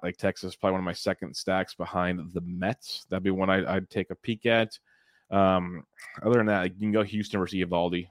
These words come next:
if you choose. I don't, I don't hate that either, but it's mainly Texas and, uh, and the Mets for me, sprinkling in some other pieces of the pie as we go around. But that'll do it.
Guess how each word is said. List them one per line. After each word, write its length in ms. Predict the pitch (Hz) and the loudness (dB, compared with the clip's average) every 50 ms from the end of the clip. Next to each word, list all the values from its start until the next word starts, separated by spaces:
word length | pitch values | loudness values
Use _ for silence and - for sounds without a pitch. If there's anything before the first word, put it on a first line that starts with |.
| - | -8
if 160 | - 90 - - | -8 -8 -6 -6
you 80 | 90 | -6
choose. 360 | - - - 87 87 85 - | -6 -4 -4 -2 -4 -2 0
I 40 | 92 | 0
don't, 160 | 87 90 - | 0 0 0
I 120 | - 90 92 | 0 0 2
don't 180 | 90 85 - | 0 0 -4
hate 180 | - 95 87 - | -6 -6 -6 -2
that 180 | - 85 87 87 | -2 -2 0 0
either, 240 | 85 82 87 87 | 0 0 0 -2
but 280 | 90 85 90 90 85 - _ _ _ _ _ _ _ _ _ | 0 0 0 0 0 -2 _ _ _ _ _ _ _ _ _
it's 160 | - - - | -14 -4 2
mainly 240 | 131 127 127 123 104 | 2 4 4 4 2
Texas 460 | - - 104 98 - - 104 98 - | 4 2 2 2 2 0 -4 -2 0
and, 220 | 98 90 87 87 | 0 0 0 0
uh, 400 | 85 87 87 85 85 80 76 60 - - | 0 2 2 2 2 2 0 -2 -2 -2
and 360 | 90 95 92 87 85 82 - _ | 0 0 0 0 -2 -4 -6 _
the 160 | - 98 98 90 | 0 2 4 4
Mets 320 | 90 87 98 104 - - | 8 8 8 8 8 4
for 160 | - - 110 | 0 0 0
me, 260 | 104 107 110 107 107 | 2 2 2 0 0
sprinkling 640 | 101 - - - - 98 92 87 90 90 90 87 90 | -2 -4 -8 -8 -8 -8 -8 -6 -6 -6 -4 -2 -2
in 80 | 87 | -2
some 160 | 85 - 90 87 | -4 -4 -2 -2
other 180 | 87 87 87 | 0 0 -2
pieces 460 | 85 - - 87 85 - 82 80 - - | -4 -4 -6 -6 -6 -6 -8 -8 -8 -10
of 60 | 82 | -10
the 80 | 90 - | -12 -14
pie 480 | - - 92 87 85 82 80 80 85 - - - - - - - - _ - | -2 2 4 6 6 6 6 4 2 -2 -4 -12 -20 -20 -20 -20 -18 _ 4
as 220 | 90 92 87 - | 4 4 4 4
we 100 | 87 82 | 2 -2
go 200 | 78 - 82 78 | 0 0 0 0
around. 520 | 76 76 78 82 82 78 76 65 50 - - - _ _ _ _ _ _ _ - | 2 4 4 4 4 4 0 -2 -6 -12 -20 -20 _ _ _ _ _ _ _ -18
But 100 | 104 - | 0 4
that'll 160 | 110 110 110 | 6 8 8
do 140 | 120 139 151 | 10 10 8
it. 100 | 135 | 8